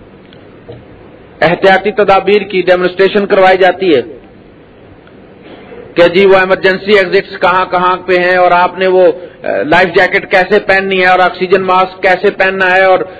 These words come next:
کرسی کی کیا پوزیشن رکھنی ہے، یہ ساری چیزیں آپ کو کس لیے سکھائی جاتی؟ اس لیے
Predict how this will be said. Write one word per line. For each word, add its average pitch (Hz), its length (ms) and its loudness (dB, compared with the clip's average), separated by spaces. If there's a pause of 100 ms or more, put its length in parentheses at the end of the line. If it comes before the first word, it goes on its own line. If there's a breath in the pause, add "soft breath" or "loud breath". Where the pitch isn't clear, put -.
(120 loud breath)
کرسی 196 300 2
کی 196 140 -4
کیا 202 200 2
پوزیشن 196 460 2
رکھنی 196 380 0
ہے، 202 100 4
یہ 208 100 4 (120)
ساری 208 240 2
چیزیں 220 400 -2
آپ 214 260 0
کو 247 100 2
کس 233 200 -6
لیے 196 280 -2
سکھائی 120 200 -4
جاتی؟ 107 240 -6 (880 loud breath)
اس 185 180 0
لیے 208 480 2